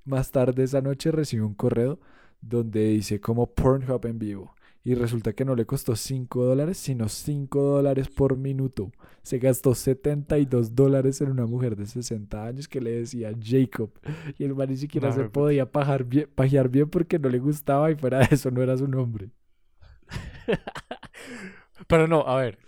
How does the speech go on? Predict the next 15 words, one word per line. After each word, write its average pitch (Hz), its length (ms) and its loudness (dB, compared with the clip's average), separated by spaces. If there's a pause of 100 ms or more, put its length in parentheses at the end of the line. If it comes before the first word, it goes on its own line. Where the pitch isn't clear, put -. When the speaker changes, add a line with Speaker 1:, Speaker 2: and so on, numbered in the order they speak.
(1500)
Speaker 2:
El 123 120 -2
man 127 140 -2
dijo 139 120 0
que 208 80 -10
no 175 100 -6
le 127 60 -2
gustaba, 127 380 -2
pero 131 360 -4 (340)
el 135 120 -8
tipo 156 440 -4 (440)
en 147 120 0
un 135 80 -2
principio 131 440 -2
le 151 180 2
dio, 123 300 0